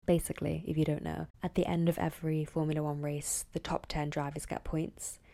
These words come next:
So, um, the driver in first place gets twenty-five points, the driver in tenth gets one point, and it's, like, in between or from there. Um, and we thought, because they didn't race all of the laps, that they were only gonna get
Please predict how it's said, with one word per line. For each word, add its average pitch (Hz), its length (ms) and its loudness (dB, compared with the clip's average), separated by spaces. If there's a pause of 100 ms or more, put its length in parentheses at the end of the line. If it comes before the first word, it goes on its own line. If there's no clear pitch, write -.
(400)
So, 147 800 0 (100)
um, - 600 -4
the - 80 -12
driver 156 280 2
in 151 60 0
first 151 320 -4
place 165 160 -4
gets - 160 -6
twenty-five 185 540 -2
points, 214 400 -2
the - 80 -10
driver 160 280 -4
in 151 80 -4
tenth 151 580 -10
gets - 220 -10
one 165 220 2
point, 165 320 0
and 156 160 -2
it's, - 180 -6
like, - 280 -6
in 160 100 2
between 151 480 -2
or 143 140 -4
from 139 180 -6
there. 143 220 -4 (1120)
Um, 165 460 2
and 170 120 2
we 196 120 6
thought, 185 320 2
because 180 260 0
they 185 80 4
didn't 170 240 2
race 160 300 0
all 165 180 0
of 160 120 -4
the 143 80 -2
laps, - 440 -6
that - 160 -6
they 165 120 0
were 160 120 0
only 156 220 0
gonna 151 240 -4
get 143 260 -6